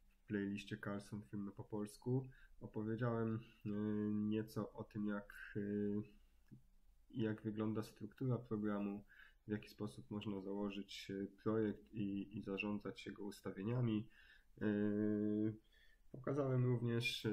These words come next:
na, y, przykładzie niewielkiej chmury punktów, y, która powstała w wyniku skanowania iPhone'em, mm, jak, y, obliczyć objętość,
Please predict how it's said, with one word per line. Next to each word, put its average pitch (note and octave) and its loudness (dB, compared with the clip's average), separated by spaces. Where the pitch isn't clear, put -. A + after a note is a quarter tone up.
na, G#2 -2
y, G2+ 0
przykładzie - -2
niewielkiej G2+ -2
chmury G#2+ 0
punktów, G#2+ -6
y, G2 0
która G2 -6
powstała G2+ -4
w F#2 -8
wyniku G2+ -6
skanowania G2+ -2
iPhone'em, G#2 -2
mm, G#2 2
jak, G#2 0
y, G2+ 0
obliczyć G#2+ -2
objętość, B2+ 0